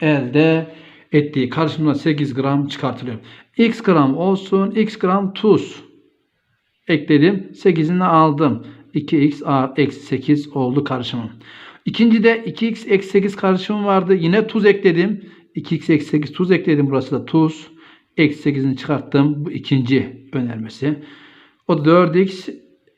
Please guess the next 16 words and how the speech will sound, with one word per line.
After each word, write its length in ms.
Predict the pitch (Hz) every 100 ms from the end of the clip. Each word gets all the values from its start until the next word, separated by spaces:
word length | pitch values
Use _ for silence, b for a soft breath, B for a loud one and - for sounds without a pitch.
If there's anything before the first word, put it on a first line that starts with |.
| -
e, 300 | 151 139 147
ne 80 | 175
olur? 320 | 156 175 190 190 151
Dört 380 | 147 147 143 139
X 300 | 196 233 -
eksi 340 | 180 151 -
yirmi 580 | 139 127 135 135 127 113
dört 340 | 147 190 190 - - _ _ _ _ _ _
karışımım 540 | - 156 151 165 170 170
var. 360 | 165 190 185 b b b b _
Artı 520 | 160 151 147 123 123
tuz 180 | - 147
ekledim. 640 | 156 180 170 170 170 175 - - - _ _ _ _ _ _ _ _ _ _ _ _ _ _ _ _ _
Bu 80 | 151
da 120 | 143
tuz. 480 | 156 131 139 175 -